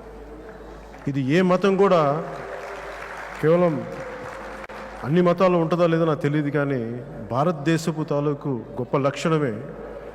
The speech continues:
మన మతాన్ని ఆరాధిస్తూనే ఎదుటి మతాలను గౌరవించడం అనేది ప్రత్యేక సం-,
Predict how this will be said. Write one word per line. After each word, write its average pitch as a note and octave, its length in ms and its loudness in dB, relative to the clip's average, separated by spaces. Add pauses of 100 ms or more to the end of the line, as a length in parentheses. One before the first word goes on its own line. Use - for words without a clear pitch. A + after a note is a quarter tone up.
(1080)
మన B2 160 0
మతాన్ని E3+ 420 4
ఆరాధిస్తూనే D#3+ 680 4
ఎదుటి C#3+ 320 0
మతాలను D3 420 2
గౌరవించడం D3+ 520 4
అనేది C#3+ 200 2
ప్రత్యేక D#3+ 500 0
సం-, D#3 320 -4